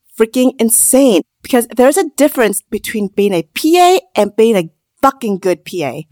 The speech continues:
And a really smart person once said that you don't study to pass a test. You study to prepare for the day when you are the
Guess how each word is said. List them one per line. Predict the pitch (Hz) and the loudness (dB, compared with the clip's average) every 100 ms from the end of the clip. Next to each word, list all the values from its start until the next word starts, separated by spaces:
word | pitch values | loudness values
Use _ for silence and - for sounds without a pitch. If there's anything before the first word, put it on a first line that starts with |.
| _ _ | _ _
And | 208 202 202 | -4 -2 -2
a | |
really | 208 247 370 381 | -2 0 4 4
smart | - 285 269 | 4 2 2
person | - 302 247 185 - | 0 -2 -2 -4 -4
once | 185 240 294 - | -2 0 0 0
said | 320 254 185 - - | 2 2 0 -4 -2
that | 180 - - | 0 0 -4
you | 202 269 370 - | 0 4 4 4
don't | 302 285 | 0 0
study | - 247 240 240 - | 0 -2 -2 -2 -8
to | 226 | -12
pass | - 214 214 - | -6 -2 -2 -2
a | 196 | -10
test. | 190 - 214 - - - - - _ | -8 -4 -2 -2 -8 -16 -20 -20 _
You | 247 | -2
study | - - 370 320 285 - | -2 2 2 4 2 0
to | - 247 | -4 -2
prepare | - - 233 262 285 | -2 0 2 2 0
for | 302 | -2
the | 269 | -2
day | 202 180 196 | 0 2 2
when | - 185 170 | 0 -4 -2
you | 196 254 | 0 2
are | 339 | 2
the | 302 | 2